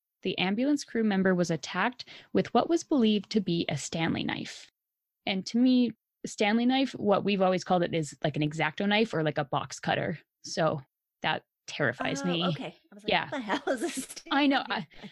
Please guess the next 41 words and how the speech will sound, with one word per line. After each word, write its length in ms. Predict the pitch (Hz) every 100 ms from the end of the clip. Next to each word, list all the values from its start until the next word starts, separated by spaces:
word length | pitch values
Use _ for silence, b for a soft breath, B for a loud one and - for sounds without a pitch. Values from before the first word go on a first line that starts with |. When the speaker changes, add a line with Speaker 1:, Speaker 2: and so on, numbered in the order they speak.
| B
Speaker 1:
I 180 | - 240
Googled 420 | 202 220 214 254
it 160 | 277 285
because 280 | 240 226 202
I 80 | 196
was 80 | 196
like, 120 | 214
"I 120 | 466 320
am 80 | 190
not 220 | 208 226
hundred 220 | 247 233
percent 280 | 226 277 262
sure." 280 | - 196 170
But 220 | 170 175
yeah, 200 | 180 151
like, 200 | 156 151
so 180 | - 165
an 60 |
X-Acto 380 | 165 156 156 151
knife, 300 | 147 143 151 -
one 240 | 156 151
you 60 | 147
can, 260 | 156 156 - _ _ -
like, 160 | -
super 340 | - 392 370 320
sharp 240 | 330 320
blade 320 | 330 320 220 214 -
that 100 | 233
you 100 | 220
can 180 | 190 220
move 200 | 226 214
Speaker 2:
Okay. 80 | 208
Speaker 1:
up 60 |
and 120 | 208 196
down, 400 | 214 196 165 143 _
you 160 | 220 185
know, 240 | 185 190 B B B B B B -
one 140 | 208
of 80 | 180
those. 360 | 180 165 156 - _
Speaker 2:
Nice. 600 | 302 285 226 185 - -